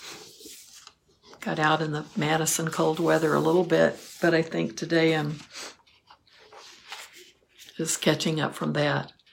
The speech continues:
So, um, why don't we sit together for a few minutes? And, uh, this is a, this is a section where his teachings, well, how he's explaining it,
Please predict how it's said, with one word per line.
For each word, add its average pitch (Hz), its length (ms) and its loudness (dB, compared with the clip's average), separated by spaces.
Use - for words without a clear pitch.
So, 147 500 2
um, 139 420 0
why 160 140 4
don't 165 140 2
we 165 120 2
sit 170 300 0
together 165 440 4
for 165 200 0
a 156 40 0
few 160 240 -2
minutes? 165 600 -2
And, 151 480 0
uh, 151 420 4
this 202 360 4
is 208 120 2
a, 175 300 0
this 226 220 6
is 285 120 2
a 254 80 4
section 220 640 4
where 151 160 4
his 196 340 4
teachings, - 1200 -2
well, 190 120 4
how 214 200 8
he's 226 260 4
explaining 202 720 6
it, - 260 -2